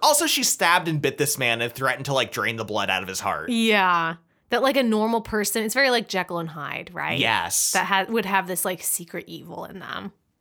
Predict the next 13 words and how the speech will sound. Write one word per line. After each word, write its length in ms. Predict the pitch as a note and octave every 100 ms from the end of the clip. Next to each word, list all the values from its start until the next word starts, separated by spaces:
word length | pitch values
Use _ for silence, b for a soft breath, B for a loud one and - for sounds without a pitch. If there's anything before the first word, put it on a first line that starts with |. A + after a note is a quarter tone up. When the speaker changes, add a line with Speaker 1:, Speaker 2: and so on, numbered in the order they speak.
| _ _ _ -
Speaker 1:
So 300 | - F3 D#3+
it's 180 | D3+ F#3+
not 160 | G3
long 280 | D3+ C#3+ C#3
after 360 | A2 A2+ - A#2
this 340 | G#2+ G#2 -
that 560 | - A#2+ F#2+ - - - _ _
Jane 300 | A2 C#3 C#3
receives 480 | D3 C#3+ - B2 A2+
word 680 | F#2 C3+ F3 B2 G2 F2+ F#2 - _
that 140 | G#2+
her 220 | - G2+ -
aunt, 580 | - D3 B2 F2 - -